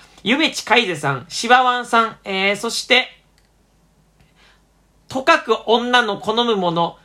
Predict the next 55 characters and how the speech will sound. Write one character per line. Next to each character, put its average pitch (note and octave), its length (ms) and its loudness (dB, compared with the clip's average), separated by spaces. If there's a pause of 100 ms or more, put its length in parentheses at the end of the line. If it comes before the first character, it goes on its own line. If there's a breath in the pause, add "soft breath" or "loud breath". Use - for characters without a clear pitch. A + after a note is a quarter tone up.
芝 B3+ 420 2
居 C4 140 0
浄 C#4 200 -2
瑠 A3+ 140 0
璃、 E3 220 -8
芋 A3 260 -2
タ A#3 160 2
コ、 G#3+ 200 4
南 A3+ 340 0
京、 A3+ 420 -8
略 G#3+ 320 -2
称、 A3+ 280 2
シ A3+ 220 -4
バ B3 160 6
キ A#3+ 160 -6
ン A#3 100 -4
さ A3 200 -2
ん、 G#3 140 -10 (400 soft breath)
え F3 240 -2
ー、 E3 40 -2
あ F3+ 60 0
り F#3 80 -4
が - 60 -8
と C3+ 60 -10
う A#2+ 40 -8
ご A2+ 40 -12
ざ A2+ 60 -14
い A2+ 40 -16
ま A#2+ 120 -16
す。 - 220 -20 (280 soft breath)
え - 80 -14
ー、 D#3+ 40 -12
サ F#3 160 -2
ン - 20 -6
ク D#3 60 -16
ス - 60 -14
と C3 80 -8
ス F3+ 120 -8
ー E3+ 60 -4
パ E3+ 60 -4
ー E3 40 -8
サ E3 100 -6
ン D#3 40 -8
ク D3 40 -14
ス、 - 160 -10
あ C3 80 -4
り E3+ 100 -6
が D#3+ 100 -8
と C3+ 140 -8
う - 20 -10
ご C#3 80 -10
ざ D#3 160 -8
い D#3 60 -8
ま E3 120 -6
す。 - 220 -14